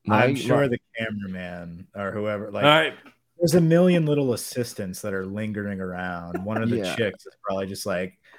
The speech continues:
Speaker 3: All
Speaker 2: "L's
Speaker 3: right.
Speaker 2: up, boot up."
Speaker 1: It's,
Speaker 3: L's up.
Speaker 1: it's, it's okay. Let's take one.
Speaker 2: Yeah.
Speaker 1: Okay, L's up, everybody. And then
Speaker 2: Yeah.
Speaker 1: they're like,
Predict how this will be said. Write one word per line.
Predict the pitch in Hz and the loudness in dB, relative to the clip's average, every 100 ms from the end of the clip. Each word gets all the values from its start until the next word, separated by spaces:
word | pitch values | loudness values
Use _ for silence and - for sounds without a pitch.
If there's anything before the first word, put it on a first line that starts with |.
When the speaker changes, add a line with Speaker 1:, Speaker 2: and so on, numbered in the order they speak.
| - _ | -20 _
Speaker 3:
All | 110 139 | 2 4
Speaker 2:
"L's | |
Speaker 3:
right. | 156 | 6
Speaker 2:
up, | 208 240 220 170 | 8 8 8 4
boot | - 175 226 269 | 2 2 4 2
up." | 208 - | 0 2
Speaker 1:
It's, | 120 - | 0 2
Speaker 3:
L's | 180 | -2
up. | 180 | 2
Speaker 1:
it's, | 120 - - - | 2 0 -10 -4
it's | 127 - | -4 -2
okay. | - 123 190 185 | -4 2 4 6
Let's | 185 104 110 - | 4 4 2 4
take | 127 147 151 | 4 4 2
one. | 156 156 175 185 - - - - - - - - - | -2 0 -2 -6 -8 -8 -2 -2 -2 -6 -12 -20 -12
Speaker 2:
Yeah. | 104 95 | -4 -2
Speaker 1:
Okay, | 110 - 240 233 214 | 0 2 4 4 4
L's | 98 101 135 135 | 4 6 6 6
up, | 170 269 | 4 4
everybody. | 226 185 170 165 151 151 151 165 - | 4 6 6 4 2 0 0 0 2
And | 113 | 2
then | 110 | 2
Speaker 2:
Yeah. | 110 | 2
Speaker 1:
they're | |
like, | 95 87 | 0 -2